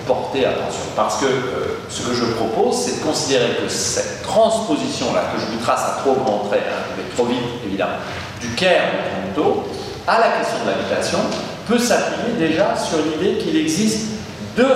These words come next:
faces du Caire, deux, euh, dimensions, si vous préférez, de ce Caire spatial, deux registres, mais qui, qu'il ne faut séparer que de manière analytique, hein. En réalité, euh, ça, euh, se rejoint.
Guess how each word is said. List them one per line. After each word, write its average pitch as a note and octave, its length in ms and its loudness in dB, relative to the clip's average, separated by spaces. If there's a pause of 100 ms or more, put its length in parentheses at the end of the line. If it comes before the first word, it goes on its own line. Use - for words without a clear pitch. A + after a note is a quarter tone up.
(120)
faces - 480 0
du - 180 -6
Caire, - 220 -2 (480)
deux, A3 80 6
euh, B3 560 2 (480)
dimensions, - 600 4
si - 120 -4
vous G#2+ 240 -4
préférez, F#2+ 460 0 (300)
de G#2 60 -8
ce A2 140 -2
Caire - 260 -2
spatial, - 400 -2 (500)
deux D3+ 560 2
registres, - 1040 2 (320)
mais F3 180 0
qui, G#3+ 180 0
qu'il G3 520 -2
ne F#3+ 80 4
faut F#3 180 2
séparer E3+ 480 2 (160)
que B2+ 220 -2
de B2 80 -2
manière C3 320 2
analytique, F#3 800 0
hein. A#2 320 2
En - 60 -2
réalité, E3+ 560 0 (220)
euh, A2+ 220 2 (340)
ça, - 800 2
euh, - 160 -2 (680)
se - 140 -2
rejoint. A3 680 4